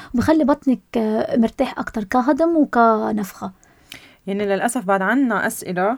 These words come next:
Speaker 1: خي.
Speaker 2: بس، آه، <laughs> ما بقى
Speaker 1: <laughs> بس
Speaker 2: معنا وقت.
Speaker 1: <laughs> يا عم، أنا بشكر كل يلي
Speaker 2: عطينا
Speaker 1: بعت
Speaker 2: كلمتك
Speaker 1: فويسز.
Speaker 2: الأخيرة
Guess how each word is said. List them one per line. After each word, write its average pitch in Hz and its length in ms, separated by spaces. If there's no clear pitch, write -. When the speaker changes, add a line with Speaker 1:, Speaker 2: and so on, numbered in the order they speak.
Speaker 1:
خي. 240 380
Speaker 2:
بس، 381 300
آه، 175 720
<laughs> 247 360
ما 311 60
بقى 285 140
Speaker 1:
<laughs> - 20
بس 285 40
Speaker 2:
معنا 294 260
وقت. 269 380
Speaker 1:
<laughs> 370 220
يا 320 100
عم، 294 200
أنا 294 140
بشكر 285 380
كل 214 140
يلي 240 260
Speaker 2:
عطينا 269 300
Speaker 1:
بعت 233 400
Speaker 2:
كلمتك 220 500
Speaker 1:
فويسز. 220 160
Speaker 2:
الأخيرة 202 680